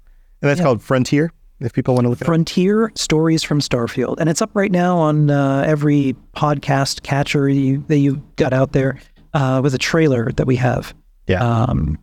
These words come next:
Speaker 1: Awesome.
Speaker 2: so there's a little teaser of that in addition to, uh, some, our, our hot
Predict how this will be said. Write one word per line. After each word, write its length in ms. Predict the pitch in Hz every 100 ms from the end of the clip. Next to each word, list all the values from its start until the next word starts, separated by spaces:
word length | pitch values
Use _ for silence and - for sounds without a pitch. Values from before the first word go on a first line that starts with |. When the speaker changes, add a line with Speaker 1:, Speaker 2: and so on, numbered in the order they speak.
| -
Speaker 1:
Awesome. 80 | 90
Speaker 2:
so 120 | 143
there's 100 | 131
a 20 |
little 160 | 139 135
teaser 420 | - 165 165 156
of 60 | 147
that 300 | 147 139 135 135
in 160 | 127
addition 400 | 123 131 - 127
to, 340 | - - 127 120
uh, 300 | 117 - -
some, 300 | - 120 - - _ -
our, 220 | 135 123 -
our 140 | 127
hot 460 | - 160 151 -